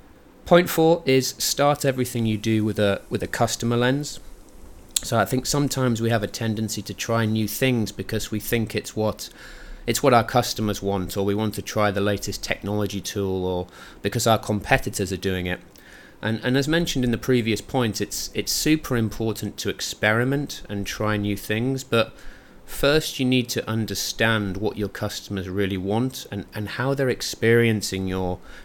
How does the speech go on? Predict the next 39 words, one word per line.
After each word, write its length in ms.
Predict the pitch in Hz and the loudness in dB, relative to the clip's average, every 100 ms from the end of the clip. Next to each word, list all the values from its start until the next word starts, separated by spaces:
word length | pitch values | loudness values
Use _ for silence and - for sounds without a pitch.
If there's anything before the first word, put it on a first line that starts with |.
| - | -4
your 80 | 98 | -4
product, 580 | - 131 127 120 - | 4 6 8 6 4
your 100 | 98 | -4
solution, 640 | - - 101 117 110 - 101 | -4 0 4 4 4 0 -2
or 120 | 98 | 0
your 100 | 92 | -2
service. 800 | - - 110 95 78 - - - - - - - - - | -2 2 2 2 0 -6 -10 -14 -20 -20 -20 -20 -10 -2
Um, 400 | 95 92 92 - - | 0 0 -2 -6 -4
things 280 | - 120 113 | 0 0 2
they'll 140 | 104 | 0
be 100 | 101 | 0
thinking 380 | - 110 101 107 | 0 0 0 -2
about, 200 | 101 87 | 0 0
or 80 | 87 | 0
you 140 | 101 | 0
need 160 | 107 101 | 0 -2
to 100 | 98 | -4
think 240 | 101 98 | -4 -4
about 260 | 101 98 90 | -2 -2 -2
is, 180 | 95 - - - - | -6 -10 -16 -18 -8
is 240 | - 101 - - - - | -4 -4 -6 -18 -20 -4
do 80 | 127 | 4
your 120 | 131 | 4
customers 520 | - 120 117 - 110 | 6 2 0 -2 -2
really 240 | 110 113 110 | 2 2 4
love 280 | 107 107 110 | 2 0 0
your, 240 | 107 101 - - | 0 0 -4 -4
your 200 | 104 101 | 0 0
product 480 | - 110 101 - 101 | 0 0 0 -2 -4
or 60 | |
service, 420 | 92 107 104 101 | -4 0 0 0
or, 160 | 104 95 | -2 -2
or 100 | - | -2
they, 220 | 98 110 110 - | -2 -2 -2 -4
do 80 | |
they 100 | 120 | -4
just 220 | 113 120 101 | -2 -2 0
like 320 | 113 127 - | 0 0 -6
it? 160 | 82 | -10